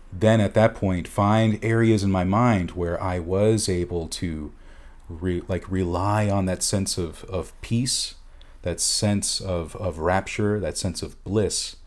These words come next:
and that sense of calm. One of the reasons why we,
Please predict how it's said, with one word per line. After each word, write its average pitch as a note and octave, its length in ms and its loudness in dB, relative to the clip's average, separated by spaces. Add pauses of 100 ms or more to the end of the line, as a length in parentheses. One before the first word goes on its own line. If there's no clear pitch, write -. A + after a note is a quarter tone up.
(440)
and F#2 80 -4
that E2+ 120 -4
sense G#2+ 260 2
of - 160 -6
calm. E2 520 0 (1400)
One G#2+ 200 8
of G#2+ 120 6
the A2 80 6
reasons G#2+ 480 4
why B2+ 340 6
we, G2+ 300 4